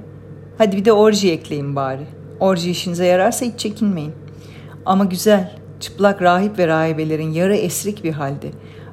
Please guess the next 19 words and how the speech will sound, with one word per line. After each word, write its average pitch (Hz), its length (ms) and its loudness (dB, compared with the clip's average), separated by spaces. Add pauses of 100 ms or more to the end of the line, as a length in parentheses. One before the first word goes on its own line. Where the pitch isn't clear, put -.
önlerine 196 460 4
çıkan - 260 0 (100)
ilk 254 220 -2
erkek 156 400 -2
veya 143 280 0
kadınla, 165 420 -4
sevgiliyle 165 720 -4
veya 135 200 -4
yabancı 170 500 -4
ile 151 160 -2
çiftleşmeye 156 600 -6
hazır, 170 540 -4 (720)
kanın 220 500 4
derin 220 280 2
tanrısallığı 190 680 -2
ile 208 280 -4
birleşmeye 180 600 0
duydukları 190 640 0
arzuyla 170 580 0